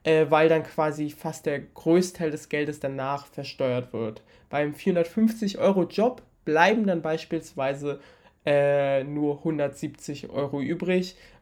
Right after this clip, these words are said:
weil der Part, der über die hundert Euro hinausgeht, mit einer achtzig Prozent Steuer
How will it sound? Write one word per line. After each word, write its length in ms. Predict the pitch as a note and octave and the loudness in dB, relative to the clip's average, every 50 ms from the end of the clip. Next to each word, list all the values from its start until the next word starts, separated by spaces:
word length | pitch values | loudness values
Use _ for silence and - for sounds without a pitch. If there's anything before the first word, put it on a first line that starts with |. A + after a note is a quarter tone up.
| _ | _
weil 460 | - D3+ C#3+ C#3 C#3+ C#3+ C#3 C#3 C#3 C3+ | 2 2 4 4 2 2 0 -2 -6 -10
der 320 | - - D3 D3 D3 D3 | -4 0 2 2 2 2
Part, 680 | C#3+ - _ - - D#3 D3+ D3+ D#3+ D#3 - - - _ - | -2 -6 _ -10 -4 -2 0 0 0 -2 -6 -14 -18 _ -6
der 260 | D3 C#3 C3+ - - | -4 -4 -4 -6 -8
über 160 | D3+ - D3+ | -4 -4 -4
die 140 | C#3 D3 C#3+ | -4 -4 -8
hundert 280 | D3+ D3 C#3 C3+ C3 - | -10 -8 -8 -6 -4 -4
Euro 200 | B2 B2+ C3 C3 | -4 -4 -4 -6
hinausgeht, 760 | C3 C3+ C#3 D#3 F#3 A3+ A3+ A3 - - G3 F#3 F#3 - | -8 -4 0 4 4 4 4 0 -2 -2 -2 -2 -2 -4
mit 280 | G3 D3+ D3 - - - | -6 -8 -8 -8 -10 -8
einer 380 | - C3+ C3 C3 B2+ - - - | -6 -6 -4 -4 -6 -6 -6 -6
achtzig 380 | D3 - - - - D3 - | -6 -6 -10 -16 -18 -18 -18
Prozent 400 | - - - - - C#3 B2+ B2+ | -16 -18 -18 -8 -6 -6 -4 -4
Steuer 640 | B2+ - - C#3 B2+ B2+ B2 A#2 A2 G#2 B2+ C3 - | -8 -10 -6 -2 -2 0 0 0 -2 -2 -6 -8 -14